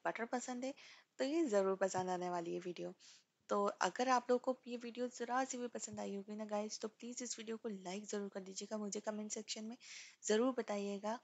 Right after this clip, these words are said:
और मेरे चैनल को सब्सक्राइब ज़रूर कीजिएगा और बेल आइकन पे ज़रूर हिट कीजिएगा, ताकि ना मेरी वीडियो की नोटिफिकेशन आप तक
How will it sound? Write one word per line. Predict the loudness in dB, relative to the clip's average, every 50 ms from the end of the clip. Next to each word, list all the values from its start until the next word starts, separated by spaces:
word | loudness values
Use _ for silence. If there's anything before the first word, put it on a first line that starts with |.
| -8 -20 -20 -6 -2 0
और | 2
मेरे | 4 4 4 4
चैनल | 4 4 4 2 0
को | -2 0 0
सब्सक्राइब | 0 0 0 -2 -4 -4 -2 0 2 2 2 2
ज़रूर | 2 0 0 0 -2
कीजिएगा | -6 -8 -8 -8 -8 -8 -6 -4 -2 -2
और | -2 -2 -2 -4 -2 2 6
बेल | 6 6 6
आइकन | 4 0 -2 -4 -6 -4
पे | -4 -2
ज़रूर | -2 0 0 0 0 0
हिट | -2 -4 -6
कीजिएगा, | -6 -8 -6 -4 -4 -4 -6 -8 -10 -10 -12 -12 -14 -14 -16 _ _ 4
ताकि | 4 4 4 2 -2 -6 -4
ना | -2 0 -2 0
मेरी | 0 0 -2 -2
वीडियो | -2 -2 -2 -2 -2 -4
की | -2 -4 -4 -6 -6 -6
नोटिफिकेशन | -6 -6 -6 -6 -6 -4 -4 -2 -2 -4 -4
आप | -6 -8 -8 _ -6
तक | -6